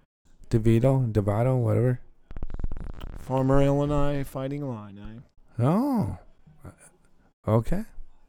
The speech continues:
Speaker 2: I mean, the, the Rams can't lose this game. This is a must win.
Speaker 1: Yeah, if they lose this game, that
Speaker 2: It
Speaker 1: ca-
Speaker 2: won't affect them that bad because it would drop them to the seventh seed.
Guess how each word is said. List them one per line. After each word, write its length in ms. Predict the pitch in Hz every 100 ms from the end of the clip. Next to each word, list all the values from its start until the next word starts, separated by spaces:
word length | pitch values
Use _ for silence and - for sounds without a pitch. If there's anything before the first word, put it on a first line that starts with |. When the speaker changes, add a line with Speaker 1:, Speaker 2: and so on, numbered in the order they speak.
| -
Speaker 2:
I 60 |
mean, 280 | 143 151 143
the, 220 | 139 131 -
the 140 | 143
Rams 320 | 143 151 139 120
can't 260 | 143 127
lose 160 | 135 113
this 160 | 110 -
game. 240 | 113 110
This 160 | 117 -
is 60 |
a 40 | 120
must 260 | 117 107
win. 200 | - - - _
Speaker 1:
Yeah, 240 | 123 110 95
if 120 | - 123
they 120 | 165
lose 240 | 170 180
this 180 | 147 117
game, 400 | 104 110 110 110 - - _ _ - _ _ _ -
that 120 | 123
Speaker 2:
It 120 | 180
Speaker 1:
ca- 60 | 165
Speaker 2:
won't 220 | 185 220
affect 380 | 226 - 190 -
them 320 | 180 160 143 143
that 420 | 147 143 - -
bad 480 | 127 127 123 120 117
because 380 | 127 131 117
it 180 | 120 123
would 140 | 131 117
drop 240 | 127 127
them 100 | 127
to 80 | 123
the 120 | 120
seventh 360 | 117 123 110 110
seed. 380 | 117 110 -